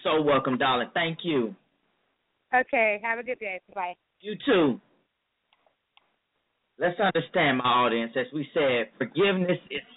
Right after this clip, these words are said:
Speaker 1: forgiveness is hard to do. It's something that will relieve you in the end. You don't have to feel that pain. Your life improves dramatically when you let the grudge go. So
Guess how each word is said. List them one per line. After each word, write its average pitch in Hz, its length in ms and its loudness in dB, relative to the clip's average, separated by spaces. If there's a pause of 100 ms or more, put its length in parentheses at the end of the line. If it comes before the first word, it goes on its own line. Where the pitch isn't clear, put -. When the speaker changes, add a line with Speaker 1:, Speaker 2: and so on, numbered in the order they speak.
(920)
Speaker 1:
forgiveness 196 580 2
is 147 180 2
hard 151 380 2
to 131 80 -2 (160)
do. 135 320 4 (500)
It's 131 220 -4
something 175 300 -4
that 147 80 4
will 120 240 0
relieve 131 500 2 (500)
you 127 180 0
in 120 260 -2
the - 240 -6
end. 117 260 -2 (360)
You 135 60 -2
don't 156 180 2
have 151 240 2
to 143 80 -2 (100)
feel 139 300 4
that 123 260 2
pain. 123 400 2
Your 160 160 6
life 156 300 2
improves 135 420 -4
dramatically 131 640 0
when 123 160 0
you 131 200 0
let 120 300 2
the 113 60 -2
grudge 110 360 2 (220)
go. 101 340 4 (600)
So 117 340 4